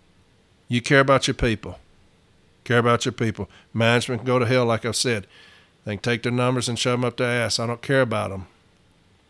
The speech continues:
Protect your C C As. Grieve that message, okay? It's gonna be Article fourteen and nineteen via M eighteen sixty.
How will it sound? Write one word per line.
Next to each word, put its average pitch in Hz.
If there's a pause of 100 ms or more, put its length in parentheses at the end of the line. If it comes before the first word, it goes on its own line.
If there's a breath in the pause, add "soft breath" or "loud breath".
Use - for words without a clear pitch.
(240)
Protect 127
your 117
C 127
C 131
As. 110
Grieve 139
that 127
message, 123 (300)
okay? 127 (560 soft breath)
It's -
gonna 123
be 123
Article 127
fourteen 143
and 110
nineteen 139 (440 soft breath)
via 123
M 139
eighteen 139
sixty. 156